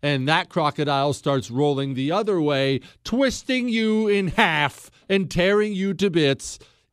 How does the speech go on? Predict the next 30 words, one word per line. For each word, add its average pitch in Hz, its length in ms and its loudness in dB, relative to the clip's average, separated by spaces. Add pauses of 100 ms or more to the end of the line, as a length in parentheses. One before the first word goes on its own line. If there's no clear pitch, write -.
in 233 260 0
the 254 80 2
water, 170 500 0
and 175 280 0
your 180 280 2
friends 247 640 0
are 214 260 0
listening 226 720 -2
to 214 160 -2
you 214 260 0
scream 214 800 0
while 208 380 2
this 208 180 0
happens. 143 640 -2 (1120)
Well, 170 400 0
you 151 140 0
see, 165 180 -2
that's 160 240 2
how 160 220 0
it 113 100 -10
started 135 460 -2
out. 107 400 -2 (1000)
But 139 140 -2
then 156 180 2
the 151 80 -4
crocodiles 127 880 0
now, 107 400 0
they're 117 180 -2
just 143 320 -4
animals, 131 600 -2